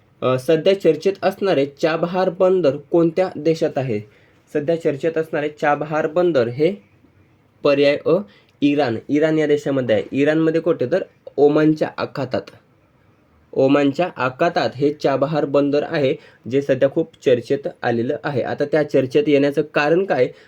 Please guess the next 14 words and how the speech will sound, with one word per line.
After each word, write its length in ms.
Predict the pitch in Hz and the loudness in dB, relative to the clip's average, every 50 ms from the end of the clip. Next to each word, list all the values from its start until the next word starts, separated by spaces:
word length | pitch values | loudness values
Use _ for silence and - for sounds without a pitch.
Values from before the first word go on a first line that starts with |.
| _ _ - | _ _ 0
तर 100 | 175 180 - - | 0 0 2 0
अमेरिकेने 680 | 139 147 156 165 170 175 180 175 - 185 175 135 123 151 160 - _ _ _ _ _ - | 2 2 4 4 4 4 2 2 0 0 2 2 2 2 0 -4 _ _ _ _ _ 0
चाबहार 480 | 165 156 151 156 160 170 180 180 180 | 0 2 2 0 0 2 4 4 4
बंदरावरील 1000 | 170 160 165 160 156 151 160 156 156 151 156 156 156 151 170 175 165 135 131 160 - - _ _ _ _ _ _ _ _ _ _ _ - - | 4 4 4 4 4 4 4 4 4 4 2 2 2 2 2 4 2 2 0 -2 -6 -10 _ _ _ _ _ _ _ _ _ _ _ -16 -6
मंजुरी 480 | 160 165 170 170 175 160 185 185 196 | 0 2 4 4 4 4 6 6 6
सूट 280 | 190 - - 180 147 135 - 160 | 4 4 2 2 2 2 0 0
ही 160 | 170 202 - - | 0 0 0 -6
रद्द 300 | 123 131 147 147 147 170 | -2 0 0 2 2 2
करण्याचा 480 | 170 170 175 160 160 156 151 147 160 156 | 2 2 2 0 0 0 -2 -2 -2 -2
निर्णय 360 | 156 151 135 120 127 139 139 | 0 0 -2 -2 -2 -2 -2
नुकतंच 400 | 139 135 127 - - 180 180 175 - | -2 -2 -4 -4 -6 -6 -6 -6 -6
घेतलेला 460 | 151 139 143 147 139 - 139 127 110 | -8 -6 -6 -6 -6 -4 -2 -2 -2
आहे. 80 | 104 107 | -2 -2
काय? 220 | - 131 175 277 | -2 -2 -2 -2